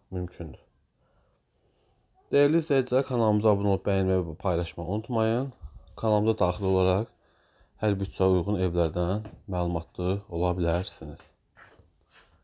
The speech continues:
Hər hansı bir sualınız olarsa, videoda qeyd olunan nömrə ilə əlaqə saxlayıb ətraflı məlumat ala bilərsiniz. Hal-hazırda otaqlar sizlərə təqdim edirəm. Görüləcək heç bir şey ehtiyac yoxdur. Yer yaşa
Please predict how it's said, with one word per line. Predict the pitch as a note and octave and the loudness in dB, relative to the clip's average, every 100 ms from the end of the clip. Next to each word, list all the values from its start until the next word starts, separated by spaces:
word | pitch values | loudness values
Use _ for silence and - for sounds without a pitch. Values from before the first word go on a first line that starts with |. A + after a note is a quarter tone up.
| _ _ _ G4+ _ _ _ _ _ _ _ _ _ _ _ - - | _ _ _ _ _ _ _ _ _ _ _ _ _ _ _ -18 -6
Hər | D#3 | 0
hansı | C#3 A2 G#2+ | 2 2 -2
bir | - | -2
sualınız | G#2 G2+ G2 G2 | 0 0 2 2
olarsa, | A2 A#2 C3+ C3+ | 4 2 -2 -2
videoda | A#2+ G2 F#2 F#2 | -2 -2 -4 -2
qeyd | F#2 F2+ | -4 -2
olunan | F2 E2+ F2 | -2 0 0
nömrə | F2 F2 F#2 | 0 0 0
ilə | F#2 A2 | 2 2
əlaqə | F2+ F2+ - | 2 -2 -6
saxlayıb | E2+ - E2 F2+ A#2 - - E2+ | -8 -6 -4 -2 -4 -8 -16 -14
ətraflı | - F2+ G2 F#2 | -10 -8 -2 0
məlumat | E2+ F2+ D#2+ | 0 0 -2
ala | E2 D#2+ | -2 -2
bilərsiniz. | D2+ - - - - - - - - - - - _ _ _ _ _ _ _ _ _ C3 _ _ _ _ _ D#3+ | -6 -10 -20 -16 -10 -10 -12 -16 -16 -16 -20 -20 _ _ _ _ _ _ _ _ _ -20 _ _ _ _ _ 0
Hal-hazırda | C3+ G2+ F#2+ F#2 | 4 4 2 0
otaqlar | - F2 F2 F2 | -2 -2 -2 -2
sizlərə | F2 E2+ - | -4 -4 -4
təqdim | E2 F2+ F#2 | -8 -6 -6
edirəm. | G#2+ A#2+ C3 G#2 | -4 -4 -4 -2
Görüləcək | G2 F#2 F2+ F#2 | 0 0 -2 -6
heç | G2 - | -10 -14
bir | E2+ | -14
şey | - E2+ | -12 -14
ehtiyac | - E2 - F2+ | -12 -14 -8 -4
yoxdur. | A2+ - A#2+ A#2+ G#2+ | -4 -4 -4 -4 -4
Yer | F2 E2+ | -4 -4
yaşa | - E2+ | -4 -6